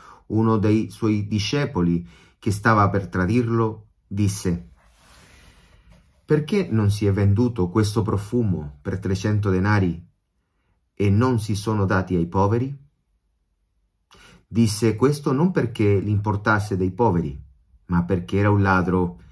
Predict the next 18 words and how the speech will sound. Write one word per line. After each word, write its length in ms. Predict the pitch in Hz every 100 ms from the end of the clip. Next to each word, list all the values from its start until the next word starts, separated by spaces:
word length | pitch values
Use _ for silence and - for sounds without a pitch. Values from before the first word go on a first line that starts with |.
| - _
e, 340 | 110 107 - -
siccome 760 | - 107 101 147 135 95 85
teneva 380 | 87 90 98 90
la 160 | 80 78
cassa, 600 | 98 101 - 104 98 - - _ _
prendeva 680 | - 120 120 127 156 143 143
quello 600 | - 127 127 131 131 127
che 420 | 120 117 113 -
vi 180 | - 98
mettevano 520 | 92 87 87 98 95
dentro. 560 | 92 87 71 71 87 87 - _ _ _ _ _ _ - - _
Gesù 300 | 95 98 104
allora 300 | 92 95 95
disse: 480 | 90 87 - 82 - - - - -
"Lasciala 580 | - 123 131 - 123 117
fare, 440 | 135 131 110 90 - - -
perché 420 | - 113 104 123 143
essa 540 | 143 - 127 - -